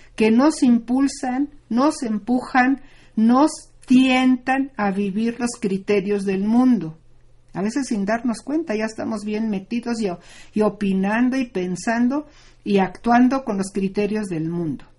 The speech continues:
Y los discípulos estamos llamados a adoptar, ¿verdad?, una actitud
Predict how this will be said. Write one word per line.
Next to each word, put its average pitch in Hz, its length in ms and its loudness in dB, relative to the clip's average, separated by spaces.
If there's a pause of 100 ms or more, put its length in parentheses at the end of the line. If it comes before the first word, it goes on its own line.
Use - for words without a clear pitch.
(440)
Y 196 140 0
los 196 180 2
discípulos 294 680 2
estamos 233 420 -2
llamados 220 540 -2 (120)
a 185 240 -2
adoptar, 214 960 -2 (640)
¿verdad?, 190 380 -6
una 233 260 4
actitud 247 640 -4